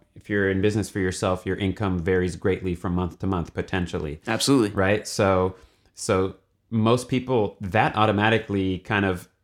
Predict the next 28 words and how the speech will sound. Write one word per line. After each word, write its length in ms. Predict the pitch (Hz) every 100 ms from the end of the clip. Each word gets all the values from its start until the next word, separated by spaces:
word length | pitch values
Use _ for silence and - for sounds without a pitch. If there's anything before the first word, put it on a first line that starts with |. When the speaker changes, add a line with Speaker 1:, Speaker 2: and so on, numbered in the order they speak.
| _
Speaker 1:
for 160 | - 107
a 60 |
lot 160 | 98 120
of 100 | 113
people, 460 | 107 - 104 98
makes 260 | 95 101 -
them 160 | 101 92
feel 220 | 107 101
like, 240 | 98 95
"Well, 300 | 117 127 123
I 100 | 120
don't 160 | 127 120
know 160 | 127
if 120 | 123 117
I 120 | 110
need 200 | 117 139
to 80 | 113
talk 320 | - 101 98
to, 260 | 110 98 92
or 160 | 95
I 100 | 95
can 320 | 98 131 151 147
talk 280 | 104 90
to 100 | -
a 80 | 95
financial 480 | 92 95 95 92 95
professional 540 | 90 92 92 92 98
because, 560 | 90 92 - 95 92